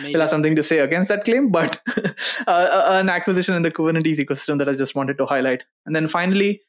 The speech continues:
Speaker 2: I know we do a, we do have a lot of fun with Chat G P T in our episodes, uh,
Speaker 1: Yeah.
Speaker 2: but for people who want to learn more about generative A I or L L Ms, uh, Google Cloud actually has a whole series or a learning path around generative A I.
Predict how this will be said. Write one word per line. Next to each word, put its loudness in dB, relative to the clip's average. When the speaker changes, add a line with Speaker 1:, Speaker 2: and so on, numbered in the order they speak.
Speaker 2:
I -2
know 2
we 2
do 4
a, 2
we 2
do 2
have 2
a 2
lot 2
of 0
fun -2
with 0
Chat 0
G 2
P -2
T -2
in -4
our 2
episodes, -2
uh, 0
Speaker 1:
Yeah. -18
Speaker 2:
but -2
for 0
people 0
who -4
want 0
to -4
learn 2
more 0
about 0
generative -2
A 0
I 2
or 0
L 0
L 0
Ms, -6
uh, 2
Google 2
Cloud 2
actually 0
has 0
a 2
whole 0
series 0
or 2
a 2
learning 0
path -2
around -2
generative -2
A -2
I. -2